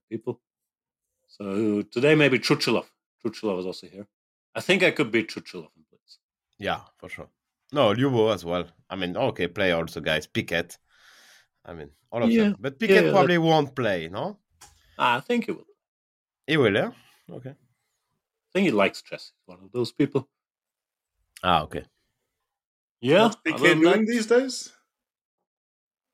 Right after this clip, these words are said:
Speaker 1: I do not know. He seems to be doing well. I'm not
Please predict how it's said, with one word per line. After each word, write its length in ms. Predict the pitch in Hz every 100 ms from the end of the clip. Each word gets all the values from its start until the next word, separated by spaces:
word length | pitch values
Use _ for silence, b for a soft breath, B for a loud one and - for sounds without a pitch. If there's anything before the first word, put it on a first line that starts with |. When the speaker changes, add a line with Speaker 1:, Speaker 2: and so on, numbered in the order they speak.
| _ _ _
Speaker 1:
I 200 | - 101
do 300 | 87 - 95
not 320 | 92 113 147
know. 260 | 175 202 226
He 60 | -
seems 240 | - 160 -
to 80 | 160
be 80 |
doing 280 | 156 156 147
well. 300 | 139 143 190
I'm 100 | 151
not 160 | 120